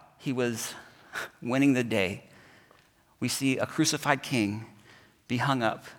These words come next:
and take the penalty and payment for all sin. And it's through the cross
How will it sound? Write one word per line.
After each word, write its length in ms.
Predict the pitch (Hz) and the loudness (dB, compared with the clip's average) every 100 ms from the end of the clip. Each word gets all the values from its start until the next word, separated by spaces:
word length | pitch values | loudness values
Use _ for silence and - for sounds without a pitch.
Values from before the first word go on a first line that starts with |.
| - - - - | -20 -20 -20 -10
and 160 | 120 117 | -4 -2
take 260 | 131 120 - | 0 -2 -2
the 80 | |
penalty 640 | 113 139 131 143 139 135 143 - - _ _ _ - | -2 0 -2 -2 -4 -4 -8 -14 -20 _ _ _ -8
and 140 | 107 | -6
payment 440 | 110 123 107 107 - | -2 0 -2 -4 -8
for 160 | - | -4
all 160 | - 127 | 0 0
sin. 460 | 127 110 98 113 127 - _ _ - _ _ _ _ _ _ _ _ _ _ | 0 -2 -4 -6 -12 -20 _ _ -20 _ _ _ _ _ _ _ _ _ _
And 80 | 117 | -4
it's 160 | 120 - | -2 0
through 220 | 151 156 | 2 4
the 100 | 151 | 2
cross 640 | - 131 123 - - | 4 6 6 2 -8